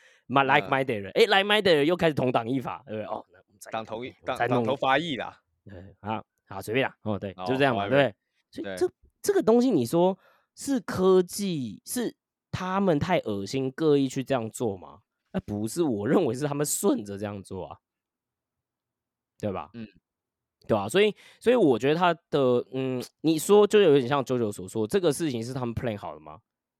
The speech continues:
Speaker 1: 我反而觉得没有嘛，很多迹象其实是表明他们其实没有在往这边 plan，但是从，如果，我不是说我的论述是对的吼，但是如果大家觉得这故事我讲的是有趣的，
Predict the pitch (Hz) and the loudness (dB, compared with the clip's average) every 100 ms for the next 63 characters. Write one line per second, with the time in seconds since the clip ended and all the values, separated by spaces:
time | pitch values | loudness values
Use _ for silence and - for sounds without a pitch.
0 | _ _ _ 196 294 202 - 160 - 131 | _ _ _ 4 6 4 0 -4 -2 -2
1 | 117 104 98 101 - _ _ 143 120 226 | -2 -6 -8 -12 -14 _ _ -4 0 0
2 | 208 202 196 127 113 120 151 - _ - | 0 -2 -2 -2 -8 -4 -4 -4 _ -6
3 | 104 101 123 135 139 104 110 113 98 101 | -6 -2 -4 -4 -6 -6 -2 -2 -2 -6
4 | 107 90 95 92 90 - _ - - 208 | -6 -8 -14 -14 -16 -18 _ -20 -4 -2
5 | 240 220 - _ _ - 151 143 165 147 | 0 -2 -6 _ _ -6 0 0 0 2
6 | 180 240 185 120 - 120 113 156 185 185 | 2 2 4 2 2 -2 2 2 4 4
7 | 175 120 123 156 160 160 160 151 151 113 | 4 2 4 4 4 2 0 2 2 2
8 | 110 107 180 175 151 147 143 147 123 117 | -2 -4 -2 -2 0 0 0 -2 0 0
9 | 156 - 147 131 143 107 107 127 107 110 | -2 0 -2 -2 -4 -4 -2 -2 -4 -4
10 | 139 92 - 101 73 | -4 -4 -10 -12 -12